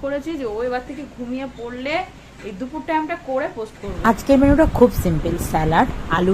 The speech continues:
Speaker 2: ভাজা, ভাত আর ওই ডিমের ঝোলই ছিল, ডিমের ঝোল। এই এক্ষুনি এত রোদ, আর এই দেখো অন্ধকার হয়ে তুমুল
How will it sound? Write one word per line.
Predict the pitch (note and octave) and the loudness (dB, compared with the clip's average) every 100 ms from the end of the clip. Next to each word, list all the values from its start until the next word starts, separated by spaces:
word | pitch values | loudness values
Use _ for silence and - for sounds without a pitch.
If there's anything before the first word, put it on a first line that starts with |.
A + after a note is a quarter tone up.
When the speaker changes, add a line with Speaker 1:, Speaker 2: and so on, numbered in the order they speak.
| G3+ | 4
Speaker 2:
ভাজা, | A3 B3 D4+ E4+ - - | 4 4 4 2 -4 -4
ভাত | D#3+ F#3 A#3+ G#3+ | 0 2 4 4
আর | G3+ | 4
ওই | G3+ E3+ | 2 2
ডিমের | F3 F3+ D#3+ | 2 0 0
ঝোলই | G#3+ A3 B3+ - | 2 4 2 2
ছিল, | - D#4+ A3 | 2 4 4
ডিমের | D#3+ D3+ - | 2 0 -4
ঝোল। | - - - - - - - - - G#3+ | -4 -4 -6 -6 -4 -4 -4 -2 4 8
এই | B3 C#4+ G#3+ B3 | 8 8 8 6
এক্ষুনি | - - C#4+ D4 C#4+ - D#3 | 4 2 6 6 6 0 -4
এত | F3+ - - D#4 A3 | -4 -2 6 6 8
রোদ, | F#3+ G#3 C4+ B3+ F3 | 6 6 6 6 4
আর | E3+ E3+ | 4 2
এই | E3+ D#3 | 0 0
দেখো | C#3 - D3 - E3 | -4 -2 -4 0 0
অন্ধকার | A3+ B3 C4+ D4 C#4 C#4 C#4 | 4 6 8 6 4 4 6
হয়ে | C4+ D#4 - - | 6 4 2 4
তুমুল | B3 C4 | 6 8